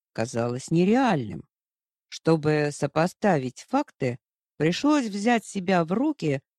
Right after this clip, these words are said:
и, сбросив ступор, включить мозг. «Всё же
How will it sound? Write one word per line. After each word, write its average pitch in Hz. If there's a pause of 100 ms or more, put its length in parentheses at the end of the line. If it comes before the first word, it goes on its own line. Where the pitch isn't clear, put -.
(340)
и, 220
сбросив 156
ступор, 262 (480)
включить 202
мозг. 180 (340)
«Всё 143
же 135